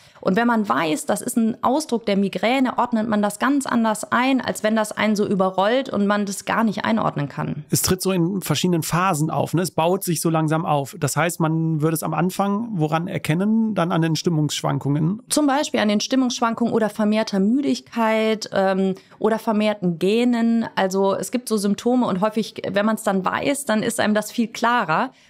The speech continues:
Speaker 1: Und dann läuft es so auf diese Migräne zu und dann kommt der Schmerz und dann gibt's danach auch noch mal eine Phase, ähm, die eben auch noch eine Nach-,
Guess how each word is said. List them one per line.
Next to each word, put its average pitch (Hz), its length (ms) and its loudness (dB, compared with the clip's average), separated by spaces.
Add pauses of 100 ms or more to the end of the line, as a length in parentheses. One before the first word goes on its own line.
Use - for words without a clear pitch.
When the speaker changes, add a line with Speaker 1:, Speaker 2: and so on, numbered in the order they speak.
Speaker 1:
Und 202 120 2
dann 214 140 4
läuft 233 320 0
es - 120 -6
so 214 140 2
auf 202 160 0
diese 196 240 0
Migräne 202 540 0
zu 262 260 0
und 214 160 2
dann 208 120 0
kommt 220 200 0
der 214 80 2
Schmerz 214 400 0
und 202 80 2
dann 185 100 2
gibt's 185 200 -2
danach 202 380 2
auch 226 220 2
noch 185 180 0
mal 170 80 4
eine 160 120 0
Phase, 160 640 0
ähm, 165 440 -2
die 180 200 -2
eben 180 200 2
auch 190 260 0
noch 170 280 -2
eine 170 340 -2
Nach-, 170 440 -2